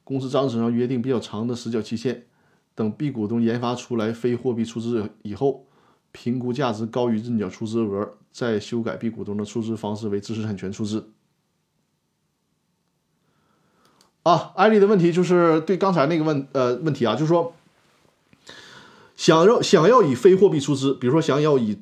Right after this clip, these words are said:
专利技术出资，但是呢，这个专利技术还没有取得呢，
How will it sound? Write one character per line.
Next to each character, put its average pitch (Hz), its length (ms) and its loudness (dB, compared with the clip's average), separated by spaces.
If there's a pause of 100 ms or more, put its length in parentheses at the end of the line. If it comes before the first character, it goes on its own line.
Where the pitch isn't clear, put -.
(160)
专 151 200 4
利 156 120 4
技 175 160 -2
术 143 120 2
出 147 140 0
资， 139 240 0
但 180 140 2
是 180 100 2
呢， 165 160 2
这 185 100 -2
个 170 240 4
专 170 220 2
利 165 100 4
技 180 140 -2
术 151 160 0
还 151 180 -2
没 160 140 0
有 185 100 6
取 139 200 0
得 113 160 4
呢， - 220 0